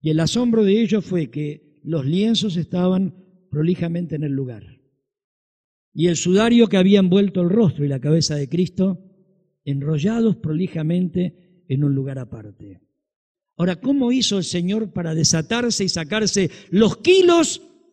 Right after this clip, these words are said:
de mirra, toda esa pasta que lo envolvía? ¿Qué tiempo tuvo? Lo que pasa es que Él resucitó con un cuerpo glorificado. Entonces salió y quedó ahí solamente la,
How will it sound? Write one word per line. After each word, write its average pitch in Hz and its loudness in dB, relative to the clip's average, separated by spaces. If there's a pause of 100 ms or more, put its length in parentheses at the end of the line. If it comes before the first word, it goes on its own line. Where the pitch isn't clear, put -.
(400)
de 190 -2
mirra, 262 2
toda 277 0
esa 214 0
pasta 214 -2
que 185 2
lo 196 4
envolvía? 269 4 (1700)
¿Qué 311 0
tiempo 233 2
tuvo? 123 -2 (640)
Lo 175 -8
que 196 -6
pasa 240 -6
es 208 -8
que 208 -6
Él 208 -2
resucitó 175 -4
con 170 0
un 160 -2
cuerpo 165 -2
glorificado. 139 -4 (800)
Entonces 196 0
salió 269 4 (840)
y 262 2
quedó 294 2
ahí 320 4 (360)
solamente 277 2
la, 220 6